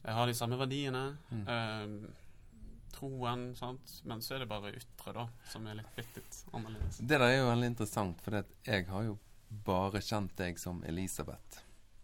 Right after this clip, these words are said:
Speaker 1: Mm.
Speaker 2: Så det at du sitter til meg og sier til meg at jeg er den samme, det er jo liksom sånn, «Hæ? Den samme som hva?»
Speaker 1: <laughs> Ja.
Speaker 2: Altså, Elisabeth er, Elisabeth, det synes jeg er
Speaker 1: Mm.
Speaker 2: litt interessant da.
Speaker 1: Elisabeth var alltid Elisabeth,
Speaker 2: Ja.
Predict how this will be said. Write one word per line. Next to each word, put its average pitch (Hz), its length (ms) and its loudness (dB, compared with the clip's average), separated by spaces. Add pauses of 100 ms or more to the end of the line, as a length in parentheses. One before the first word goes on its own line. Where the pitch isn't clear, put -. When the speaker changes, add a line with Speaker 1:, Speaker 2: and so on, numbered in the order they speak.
(120)
Speaker 1:
Mm. 127 200 -4
Speaker 2:
Så 117 120 0
det 113 120 6
at 95 120 0
du 110 160 6
sitter 90 360 0
til 95 140 0
meg 95 200 2
og 87 80 -2
sier 90 180 -2
til 90 140 -2
meg 92 280 2
at 78 180 -4
jeg 80 240 0
er 80 100 4
den 78 220 0
samme, 82 560 2 (100)
det 95 140 6
er 87 80 8
jo 95 80 6
liksom 104 240 6
sånn, 90 180 4
«Hæ? 87 140 0 (260)
Den 95 160 -2
samme 104 380 2
som 85 300 -2
hva?» 98 220 4
Speaker 1:
<laughs> 160 200 6
Ja. - 160 8
Speaker 2:
Altså, 107 240 8 (240)
Elisabeth 104 680 2
er, 85 460 2 (180)
Elisabeth, 107 580 0
det 120 140 2
synes 98 240 -4
jeg 120 160 6
er 101 60 4
Speaker 1:
Mm. 98 40 0
Speaker 2:
litt 98 160 0
interessant 98 520 -2
da. 90 100 -4 (300)
Speaker 1:
Elisabeth 123 400 0
var 117 180 2
alltid 117 240 -2
Elisabeth, 113 560 -6 (160)
Speaker 2:
Ja. 98 240 4